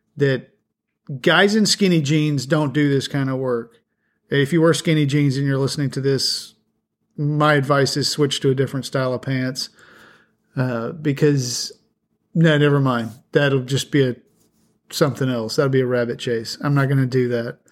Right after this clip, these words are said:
Anyway, switch to another kind of pants. Uh, the image it comes with,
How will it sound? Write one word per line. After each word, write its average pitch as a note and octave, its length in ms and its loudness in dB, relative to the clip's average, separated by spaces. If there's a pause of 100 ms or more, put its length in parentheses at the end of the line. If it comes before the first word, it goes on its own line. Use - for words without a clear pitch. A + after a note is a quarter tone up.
(580)
Anyway, C#3+ 300 2
switch A3+ 320 0
to A#3 100 4
another F3+ 240 4
kind E3 220 2
of C#3 100 -2
pants. D3 560 0 (580)
Uh, C3 180 0
the D#3 220 -2
image E3+ 240 2
it D3 60 0
comes C3+ 320 0
with, C3+ 380 -2